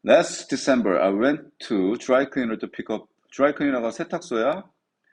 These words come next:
Pick up my school uniform and saw interesting hanger. 흥미로운 행거가 옷걸이를 봤대. You know what? It was a warming hanger. 워밍 옷걸이였대. It had a nice message on it. On this hanger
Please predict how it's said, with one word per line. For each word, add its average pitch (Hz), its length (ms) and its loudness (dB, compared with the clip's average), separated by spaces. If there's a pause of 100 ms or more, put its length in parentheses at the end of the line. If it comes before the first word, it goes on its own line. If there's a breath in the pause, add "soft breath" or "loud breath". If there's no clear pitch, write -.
(200)
Pick 147 200 -6
up 135 100 2
my 113 160 2
school 156 300 -2
uniform 120 460 -2
and 92 120 -4
saw 117 240 -4
interesting 113 560 -8
hanger. 127 360 -4 (200)
흥미로운 165 640 -6 (320)
행거가 175 260 -2
옷걸이를 131 540 0
봤대. - 440 -8 (1040 soft breath)
You 98 120 -6
know 139 160 2
what? 135 220 6
It 117 60 4
was 113 300 0
a 101 80 -2
warming 123 540 -2
hanger. 95 460 -8 (120)
워밍 117 560 -6 (100)
옷걸이였대. 113 1120 -6
It 110 160 -6
had 95 160 -6
a 87 100 -8
nice 117 380 -4
message 113 400 -8
on 71 200 -10
it. 92 160 -8 (120)
On 104 160 -4
this 160 240 -8
hanger 120 320 -4